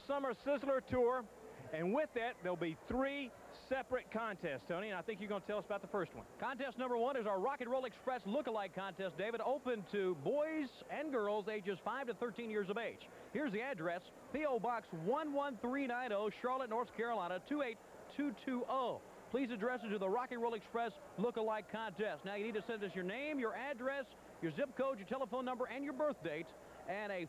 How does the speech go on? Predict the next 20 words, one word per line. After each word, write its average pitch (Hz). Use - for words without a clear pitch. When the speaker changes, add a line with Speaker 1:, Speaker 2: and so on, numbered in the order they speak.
Speaker 2:
four-by-five 269
inch 247
picture 247
or 262
smaller 208
of 180
two 320
people 302
together 208
dressed 269
up 214
like 190
the 208
Rock 196
and 190
Roll 190
Express. 175
Not 247
one 311
person, 208